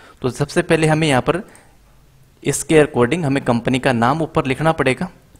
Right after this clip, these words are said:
तो कंपनी का नाम लिखने के लिए दोस्तों, अभी आप यहाँ पर जो देख रहे हो, आपको कुछ यहाँ पर ए, बी, सी, डी, इस तरीके के आपको कॉलम नजर आएंगे और साइड में आपको वन, टू, थ्री, ये आपको,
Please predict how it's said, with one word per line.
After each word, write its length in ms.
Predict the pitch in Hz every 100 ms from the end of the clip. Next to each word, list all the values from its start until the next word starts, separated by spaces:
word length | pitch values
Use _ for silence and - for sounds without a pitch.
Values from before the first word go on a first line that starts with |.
| -
तो 60 | 139
कंपनी 420 | - 131 131 175
का 120 | 170
नाम 220 | 147 147
लिखने 260 | 147 160 156
के 80 | 147
लिए 100 | 151
दोस्तों, 320 | 143 - 170 - - -
अभी 240 | 131 160
आप 200 | 190 190
यहाँ 140 | 156 135
पर 120 | 160
जो 140 | 165
देख 240 | 139 123 127
रहे 100 | 160
हो, 80 | 247 - - - - -
आपको 340 | 117 - 156
कुछ 260 | 151 160 147
यहाँ 140 | 127
पर 120 | 143
ए, 340 | - 135 139 127
बी, 260 | 131 139
सी, 200 | 127 139
डी, 100 | 135
इस 200 | 139 147
तरीके 280 | - 139 147
के 160 | 151 147
आपको 260 | 123 -
कॉलम 360 | 170 131 135 131
नजर 200 | 107 104
आएंगे 320 | 92 87 98 - - -
और 100 | 131
साइड 300 | - 123 135
में 120 | 170
आपको 240 | 156 151 135
वन, 220 | 139 135
टू, 220 | 139 139
थ्री, 180 | 143 135
ये 180 | 131 175
आपको, 440 | 117 110 - 226